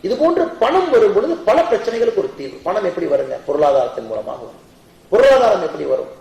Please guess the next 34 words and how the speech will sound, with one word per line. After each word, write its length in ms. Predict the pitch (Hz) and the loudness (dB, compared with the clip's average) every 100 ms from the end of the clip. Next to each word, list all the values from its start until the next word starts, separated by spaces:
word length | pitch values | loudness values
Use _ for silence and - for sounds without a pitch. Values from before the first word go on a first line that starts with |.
| - | -20
சமுதாயம் 680 | - - 180 269 277 269 262 | -10 -4 2 4 6 6 4
இன்னோவேட்டிவா 460 | 185 190 175 160 151 | 0 0 0 0 -2
மாறணும். 460 | - - - - - - _ _ - - | -4 -10 -12 -16 -20 -20 _ _ -20 -10
சமுதாயம் 560 | - - 302 302 302 269 | 0 2 6 6 6 4
எப்ப 180 | 262 233 | 4 2
இன்னோவேட்டிவா 540 | 202 202 175 175 156 | 2 -2 -2 -2 -2
மாறும்? 260 | 135 135 135 - 180 | -2 -4 -6 -6 -2
ரிஸ்க் 260 | 269 - | -2 -4
டேக்கிங் 420 | 285 226 196 185 139 | -2 0 0 -2 -2
எபிலிட்டிக்கு 380 | 160 196 139 147 | -2 -2 -4 -6
அந்த 140 | 135 | -6
சமுதாயம் 380 | 131 131 127 139 120 | -8 -2 -2 -2 -4
தயாராகணும். 480 | 117 110 104 - - - - - - - | -6 -6 -10 -16 -20 -20 -20 -20 -20 -4
எப்ப 340 | 180 - 359 | -2 0 0
சமுதாயம் 580 | 339 277 262 240 240 185 | 2 4 4 4 4 4
ரிஸ்க் 260 | 208 - 220 | 0 0 0
டேக் 220 | 196 160 | 2 2
எடுப்பாங்க? 300 | - 151 131 - - - - - | 0 -2 -6 -12 -16 -20 -14 0
நான் 100 | 180 | 2
ரிஸ்க் 240 | 226 - | 2 2
எடுத்தா 260 | 285 202 220 | 2 4 2
ஜெயிச்சரன் 540 | - 165 190 - 175 | 2 0 0 0 0
நம்பிக்கை 360 | 156 147 185 170 | -2 -4 -4 -4
வரும்போது. 380 | 123 - 117 151 | -6 -6 -8 -6
நீ 60 | |
உகாண்டால 300 | 156 196 180 | 0 2 4
ரிஸ்க் 220 | 156 143 160 | 0 0 -4
எடுக்க 180 | 139 | -4
முடியுமா? 320 | - 113 113 131 | -8 -12 -6 -4
இல்ல 100 | 135 | -2
ஜிம்பாப்வே 380 | 165 170 160 | -2 0 0
ரிஸ்க் 220 | 135 131 - | -2 -4 -6
எடுக்க 180 | 120 | -8
முடியுமா? 360 | 117 110 110 113 | -12 -14 -14 -16